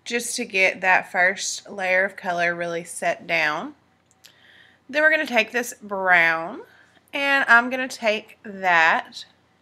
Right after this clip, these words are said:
on a smaller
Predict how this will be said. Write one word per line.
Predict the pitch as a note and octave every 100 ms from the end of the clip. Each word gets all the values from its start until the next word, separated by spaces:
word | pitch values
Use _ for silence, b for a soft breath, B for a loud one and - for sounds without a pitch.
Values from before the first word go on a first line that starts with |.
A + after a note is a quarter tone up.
| _ _ _ _ _ _ _ _
on | C#4 C#4+ C#4+
a | A#3+ A#3+ A#3+
smaller | - - G#3+ G#3 G#3 G3+ G#3 G#3 G3+